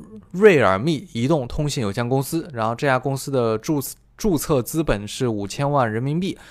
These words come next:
根据股权信息显示，oppo是这家公司的实际控股人，也就是说，这其实是oppo的一个全资的一个子品牌，可能它的手机的设计、研发以及代工，呃，可能都是由oppo来负责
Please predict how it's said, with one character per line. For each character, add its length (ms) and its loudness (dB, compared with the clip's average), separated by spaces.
根 140 0
据 160 2
股 280 -2
权 240 -4
信 300 -2
息 340 -2
显 300 -2
示 260 -2
，oppo 420 2
是 280 -4
这 240 -2
家 180 0
公 220 -2
司 180 -6
的 220 -2
实 260 -6
际 220 -4
控 280 -6
股 160 -2
人， 380 -4
也 140 -8
就 200 2
是 60 -4
说， 180 0
这 200 -6
其 200 -6
实 140 -6
是 200 -2
oppo 380 -2
的 120 -2
一 100 -4
个 400 -2
全 300 0
资 120 -6
的 140 -2
一 80 -4
个 140 -4
子 160 -8
品 200 -12
牌， 300 -16
可 160 -6
能 180 -6
它 200 -2
的 100 -2
手 220 -4
机 120 -8
的 140 -6
设 220 -2
计、 160 -8
研 200 -4
发 200 -4
以 80 -8
及 160 -10
代 240 2
工， 240 -4
呃， 140 -20
可 180 -6
能 140 -2
都 120 -2
是 180 -4
由 160 0
oppo 320 -4
来 300 -2
负 180 -4
责 280 -6